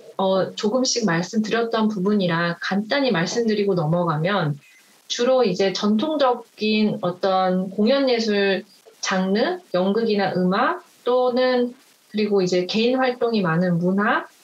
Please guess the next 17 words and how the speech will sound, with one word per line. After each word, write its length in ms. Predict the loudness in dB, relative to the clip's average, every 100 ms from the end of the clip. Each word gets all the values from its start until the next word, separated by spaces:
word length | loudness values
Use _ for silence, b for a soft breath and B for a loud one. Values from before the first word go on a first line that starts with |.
| _ -4
영상 440 | 0 0 2 0
분야에서는 720 | 0 -2 0 0 0 0 0 2
조금 220 | 0 0
더 160 | -2
보수적으로 800 | -2 -2 0 0 0 2 2 2
응답을 420 | 0 0 0 -2
한다면 680 | -2 -2 0 0 0 -2 -4 B B B -10
다원예술이나 920 | -2 0 2 2 0 0 -2 0 0
미술, 600 | 0 -2 -2 -2 -2 -2 -6
기-, 200 | -12 -12 -8
그리고 420 | -2 0 0 -2
기획이나 600 | -4 0 0 0 0 0
연구 480 | 0 0 0 0 0
이런 380 | 0 0 0 0
장르에서는 800 | -2 -2 0 -2 -2 -2 -2 -4 B B B B
조금 360 | -2 0 2 2
더 380 | 2 2 0